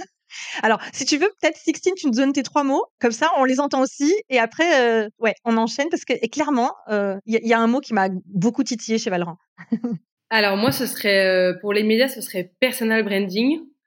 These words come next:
Speaker 2: Euh, aujourd'hui, c'est vrai qu'ils choisissent beaucoup plus des gens qui représentent un message fort ou qui ont eux-mêmes des communautés. Euh, donc, je dirais le personal branding de manière générale. Je dirais, euh, avis tranché, c'est-à-dire, euh,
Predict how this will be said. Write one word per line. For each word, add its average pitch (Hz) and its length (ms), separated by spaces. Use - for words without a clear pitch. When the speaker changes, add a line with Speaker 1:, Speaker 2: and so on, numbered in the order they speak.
Speaker 2:
Euh, 185 200
aujourd'hui, 190 440
c'est 208 140
vrai 202 120
qu'ils 202 160
choisissent 175 360
beaucoup 220 220
plus 240 200
des 196 100
gens 226 180
qui - 140
représentent 214 580
un 180 80
message 202 480
fort 220 180
ou - 20
qui - 160
ont 185 160
eux-mêmes 226 280
des 202 120
communautés. 190 600
Euh, 185 260
donc, 180 120
je 170 40
dirais 180 180
le - 60
personal 220 320
branding 208 260
de 202 60
manière 185 180
générale. 185 600
Je 202 160
dirais, 220 520
euh, 190 480
avis 226 260
tranché, 220 520
c'est-à-dire, 196 520
euh, 185 320